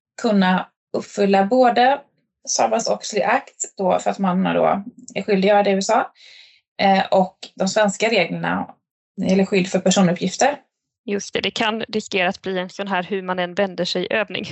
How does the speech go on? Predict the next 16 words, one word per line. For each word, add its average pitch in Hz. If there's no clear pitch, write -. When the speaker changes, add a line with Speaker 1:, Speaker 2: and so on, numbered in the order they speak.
Speaker 1:
Verkligen 208
så 226
har 220
det 208
varit. 185
För 196
vi 214
har 240
haft 254
det 214
ganska 220
länge 214
då, 196
de 202
här 190
föreskrifterna 202